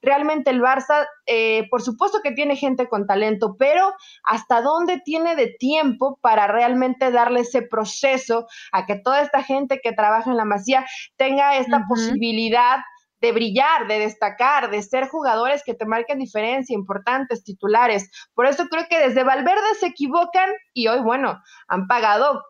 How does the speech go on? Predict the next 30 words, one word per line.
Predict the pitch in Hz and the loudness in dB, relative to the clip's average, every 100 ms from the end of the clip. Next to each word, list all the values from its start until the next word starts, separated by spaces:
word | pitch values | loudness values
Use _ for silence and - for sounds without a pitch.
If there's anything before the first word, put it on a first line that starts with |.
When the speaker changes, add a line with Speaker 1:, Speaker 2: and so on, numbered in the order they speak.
| - | -2
Speaker 1:
caro | 202 233 277 | 0 2 2
los | 226 190 | -2 -4
errores, | 185 202 247 180 180 | -4 -2 0 -2 -2
¿no? | 214 | -2
No | 240 233 | -2 -2
es | 233 | -2
repos-, | 226 208 208 | -4 -6 -4
no | 226 | -4
es | 247 | -2
responsabilidad | 262 233 196 190 202 214 247 | -2 -4 -4 -4 -2 0 0
absoluta | 247 220 214 269 | 0 -4 -2 0
de | 254 | -2
Setién, | - 190 240 262 330 - _ _ _ _ _ | -2 -6 -2 -2 -2 -12 _ _ _ _ _
pero | 254 247 | 0 2
un | 254 | 2
equipo | 254 254 262 | 0 -2 0
no | 247 | 0
te | 240 | 0
puede | 226 220 233 | -2 0 2
meter | 220 196 214 | 2 0 0
ocho | 208 202 190 | -2 -2 -2
goles, | 180 170 165 | -2 -2 -4
y | - 220 | -2 0
menos | 220 233 226 | 2 0 0
a | |
un | 208 | -2
equipo | 190 196 185 | -2 -4 -8
como | 185 180 | -8 -4
el | 170 | -2
Barça. | 160 165 - | -4 -6 -16